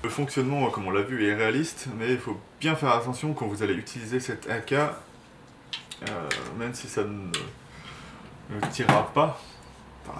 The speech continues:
normalement ça tirera à vide, mais si vous enclenchez le marteau de cette façon-là, euh, il ne prendra pas en compte le système d'arrêt de tir qui est dans le chargeur.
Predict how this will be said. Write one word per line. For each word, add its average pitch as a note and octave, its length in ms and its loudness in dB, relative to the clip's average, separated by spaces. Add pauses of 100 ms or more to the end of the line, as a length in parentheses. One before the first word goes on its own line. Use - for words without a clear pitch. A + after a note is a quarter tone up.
(160)
normalement G2+ 280 -6
ça G#2 140 -6
tirera G2+ 340 0
à G#2+ 40 2
vide, C#3+ 320 0 (220)
mais G#2 160 -4
si D3 340 4
vous G#2+ 220 -2 (340)
enclenchez A#2+ 520 -6 (1000)
le A2+ 120 0
marteau A2+ 360 2
de G#2 120 -2
cette G2+ 180 -4
façon-là, A2+ 640 2 (800)
euh, F2 140 -6 (640)
il B2 100 -6
ne A2+ 80 -2
prendra A2+ 320 -2
pas - 80 0
en C3+ 140 4
compte D#3 420 -4 (2250)
le A2 80 2
système C3 320 2
d'arrêt A2 200 6
de A2 60 -6
tir D3+ 240 -2
qui - 100 -2
est - 20 0
dans G#2 80 2
le G#2+ 40 0
chargeur. A2+ 640 0